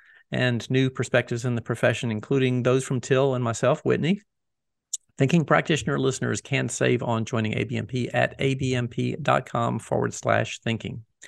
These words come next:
So thank you to all of our sponsors, and thank you especially to you, the listeners, for hanging out with us here today. You can stop by our sites for show notes, uh, transcripts, and any extras.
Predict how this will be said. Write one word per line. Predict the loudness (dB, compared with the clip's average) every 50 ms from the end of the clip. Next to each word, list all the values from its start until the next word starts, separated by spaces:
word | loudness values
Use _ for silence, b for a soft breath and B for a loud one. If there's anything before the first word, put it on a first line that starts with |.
| B B B B B B B B
So | 2 4
thank | 6 6 6 6
you | 4 2 2
to | 2 2 2 4 4 4 4
all | 6 6 6
of | 6
our | 4 2
sponsors, | 0 0 0 0 0 0 0 -2 -4 -4
and | -4 -4 -4 -2
thank | -2 -2 -2 -2
you | -4 -4
especially | 0 0 0 2 2 0
to | -2 -2 -2
you, | -4
the | -2 0
listeners, | 2 2 2 2 2 0 -2 0
for | 0 -2
hanging | -2 -2 -2 -2 -2 -2
out | -2 -2
with | -2 -2 0 0
us | -2 -2 -2
here | -2 0 0 0 0
today. | 0 0 2 2 2 2 2 0 B B B B B B B B B
You | 2 4 6
can | 6 4 4
stop | 4 4 6 6 6
by | 6 4 4
our | 4 2 0
sites | -2 -2 0 2 2 0 0
for | -4 -6 -6
show | -6 -2 0 0 0 2
notes, | 0 -2 -2 -2 -4 -4 -4 -2 0 2
uh, | 4 4 4 4
transcripts, | 2 0 -2 -2 -2 0 0 0 -2 0 -2 -4 -4 -2
and | -2 0 0
any | 0 0 2 2
extras. | 0 0 -2 -2 -2 0 0 -2 -4